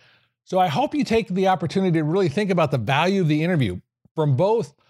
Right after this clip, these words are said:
learning about a photographer that inspires you, or maybe even getting a chance to interview that photographer, but also from a chance to taking that same set of questions and flipping them back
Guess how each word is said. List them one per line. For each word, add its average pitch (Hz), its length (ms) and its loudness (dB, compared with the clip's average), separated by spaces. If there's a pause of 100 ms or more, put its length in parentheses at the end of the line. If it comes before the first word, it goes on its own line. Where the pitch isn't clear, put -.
(140)
learning 220 460 0
about 143 260 2
a 120 40 -4
photographer 131 540 0
that 120 120 0
inspires 110 540 0
you, 139 120 2
or 151 60 0
maybe 143 260 2
even 151 160 0
getting 147 220 0
a 139 60 0
chance 139 260 0
to - 100 -6
interview 175 320 0
that 107 200 0
photographer, 113 580 -2
but 131 260 -2
also 214 360 0
from 165 140 -2
a 151 60 0
chance 156 300 0
to 151 120 -2
taking 185 360 0
that 139 180 0
same 202 320 0
set 165 160 0
of 156 80 -2
questions 151 440 0
and 131 120 2
flipping 180 360 0
them 127 160 0
back 156 440 0